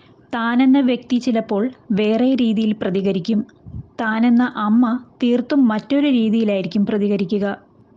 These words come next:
താനെന്ന ഭാര്യ മറ്റൊരു രീതിയിൽ പ്രതികരിക്കും.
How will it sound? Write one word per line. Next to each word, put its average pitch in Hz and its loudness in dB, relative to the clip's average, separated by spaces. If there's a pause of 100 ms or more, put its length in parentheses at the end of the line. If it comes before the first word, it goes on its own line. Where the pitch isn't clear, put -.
(240)
താനെന്ന 233 2
ഭാര്യ 220 0 (260)
മറ്റൊരു 220 0
രീതിയിൽ 220 0
പ്രതികരിക്കും. 196 -2